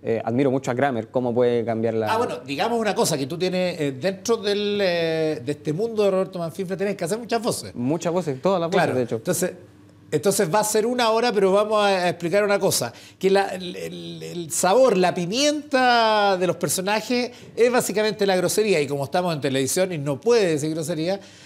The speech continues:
Speaker 2: vamos a hacer que por lo menos, no,
Speaker 1: Un, un
Speaker 2: solo para notar cómo cambia de voz en voz, ¿cierto?
Speaker 1: Sí.
Speaker 2: ¿Está, eh, César, ¿estás listo?
Speaker 1: Sí.
Speaker 2: Ya, cuando guste.
Speaker 1: Eh, eh, por ejemplo, la voz de Roberto Manfinfla suena así de estúpida, ¿me entiendes?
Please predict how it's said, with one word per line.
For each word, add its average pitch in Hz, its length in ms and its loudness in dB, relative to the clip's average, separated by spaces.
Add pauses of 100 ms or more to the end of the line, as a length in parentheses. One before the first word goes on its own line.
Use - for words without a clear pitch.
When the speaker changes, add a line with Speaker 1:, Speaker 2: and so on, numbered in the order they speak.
(180)
Speaker 2:
vamos 220 320 0
a 220 40 4
hacer 226 180 2
que 220 100 -2
por 196 140 0
lo 196 80 4
menos, 240 400 -2 (260)
no, 208 120 -10
Speaker 1:
Un, 185 160 -2 (100)
un 185 200 -2
Speaker 2:
solo 247 200 4
para 226 160 4
notar 214 420 -2
cómo 220 240 0
cambia 247 460 0
de 214 80 2
voz 226 160 2
en 208 60 -2
voz, 143 160 -2
¿cierto? 202 360 -6 (120)
Speaker 1:
Sí. - 160 -10 (220)
Speaker 2:
¿Está, 175 200 0
eh, 180 220 2
César, 170 320 2
¿estás 202 160 0
listo? 392 460 -6
Speaker 1:
Sí. 226 120 0 (460)
Speaker 2:
Ya, 196 280 2
cuando 226 180 2
guste. - 240 -2 (200)
Speaker 1:
Eh, 135 220 0 (720)
eh, 139 340 2
por 180 160 6
ejemplo, 240 480 4
la 240 120 6
voz 226 220 6
de 226 180 8
Roberto 214 420 6
Manfinfla 226 580 4
suena 233 220 4
así 220 160 4
de 247 80 6
estúpida, 226 520 4
¿me 190 80 4
entiendes? 240 500 2